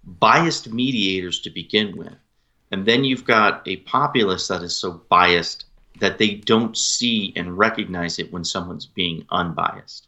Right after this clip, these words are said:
you know? So we've, we've gotten to this place in politics, and this is how we ended up with Joe Biden and Donald fucking Trump as our presidential candidates.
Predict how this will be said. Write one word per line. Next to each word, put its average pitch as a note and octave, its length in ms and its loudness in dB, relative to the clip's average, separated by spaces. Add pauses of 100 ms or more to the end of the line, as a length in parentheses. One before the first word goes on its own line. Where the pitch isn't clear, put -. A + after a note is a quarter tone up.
you F2+ 140 -4
know? F#2 260 -2 (160)
So - 160 -2
we've, A#2+ 280 2 (200)
we've A2 240 0
gotten D#3 280 4
to D3 100 0
this A#2 160 -4
place A#2+ 340 -2
in G2+ 80 -6
politics, A2 840 -2
and G2 200 -4
this B2 160 -4
is C3 160 -2
how A#2 200 2
we A2 200 -2
ended A2+ 260 2
up B2 320 -2
with F#2+ 180 -10 (200)
Joe G#2 240 4
Biden F#2+ 500 2
and F2 220 -10
Donald F#2+ 360 0
fucking F2+ 400 -4
Trump A2 380 -2 (540)
as G#2+ 460 2
our F#2 380 2
presidential F2 680 -6
candidates. - 760 -4